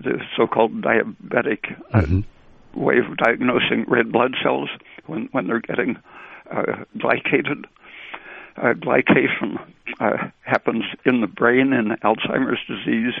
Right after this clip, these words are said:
Speaker 1: in, in the blood vessels, i-, in, uh, aging in general. And, uh, these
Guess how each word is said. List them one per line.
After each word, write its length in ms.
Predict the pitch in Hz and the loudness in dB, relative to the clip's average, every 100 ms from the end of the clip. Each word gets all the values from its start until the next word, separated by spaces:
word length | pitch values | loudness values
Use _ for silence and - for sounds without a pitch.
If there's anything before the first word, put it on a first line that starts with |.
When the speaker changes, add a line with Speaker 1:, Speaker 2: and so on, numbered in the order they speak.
| - - | -10 -4
Speaker 1:
in, 260 | 113 - - | -2 -2 -2
in 100 | 113 | -2
the 100 | 110 | 0
blood 300 | - 127 208 | 2 2 2
vessels, 440 | 120 117 - 113 - - - - - - | 0 0 -2 -2 -4 -12 -18 -18 -14 -6
i-, 100 | 110 - | -6 -4
in, 260 | 127 110 107 | -2 -2 -2
uh, 160 | - - - - | -4 -8 -14 2
aging 380 | 123 113 - 123 | 4 4 0 0
in 160 | 110 104 | 0 0
general. 440 | 117 117 - 104 - - - - - - - - - - | 2 2 2 0 -2 -12 -12 -12 -12 -16 -16 -18 -8 0
And, 260 | 127 120 - - - - | 2 2 -2 -8 -14 -8
uh, 120 | - - - | -8 -8 -8
these 340 | 123 127 117 | 0 0 0